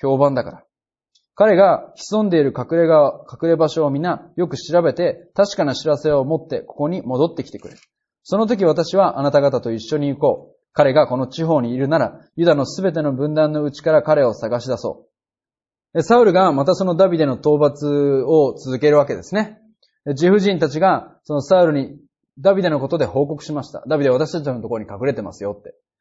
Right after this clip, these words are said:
「ホレシュにある要害にいます。あなたが彼を責める気だったら、私たちはあなたの、彼をあなたの手に渡しましょう。手引きしますよ」っていうふうに言ったわけですね。で、ジフ人たちのこの報告を聞いてサウルは喜んだんです。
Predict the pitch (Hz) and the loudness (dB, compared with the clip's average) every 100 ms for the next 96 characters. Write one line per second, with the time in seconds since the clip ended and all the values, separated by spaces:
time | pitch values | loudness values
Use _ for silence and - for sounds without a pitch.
0 | _ - 185 170 160 156 143 135 151 151 | _ 0 0 0 0 2 2 2 4 2
1 | 151 156 165 - - _ _ _ _ _ | 0 -4 -6 -8 -20 _ _ _ _ _
2 | _ - 165 175 160 165 180 165 - 170 | _ -4 0 2 2 4 4 2 0 -2
3 | 196 170 151 139 185 170 - - 135 143 | -2 0 -2 0 2 2 -2 -6 -4 -2
4 | 127 123 127 135 127 123 113 _ _ - | -4 -2 -2 -2 -4 -6 -8 _ _ -4
5 | 139 135 120 123 127 117 135 117 95 110 | 2 4 2 0 -6 -8 -8 -8 -10 -12
6 | 110 139 190 151 - _ _ _ _ _ | -12 -10 -6 -8 -8 _ _ _ _ _
7 | _ _ _ _ _ _ _ - 165 123 | _ _ _ _ _ _ _ -2 -2 -2
8 | 117 156 - 196 190 123 117 104 95 92 | -4 -6 -2 -2 -2 -6 -8 -8 -12 -14
9 | - - 196 - _ _ _ - 180 156 | -20 -12 -12 -14 _ _ _ -6 -2 0
10 | 208 240 233 196 175 175 175 165 165 180 | 2 2 2 0 0 0 2 2 2 0
11 | 185 170 175 165 160 160 208 196 147 151 | -2 0 -2 -2 -6 -2 2 4 6 6
12 | 190 240 208 123 - - | 6 4 4 0 -4 -20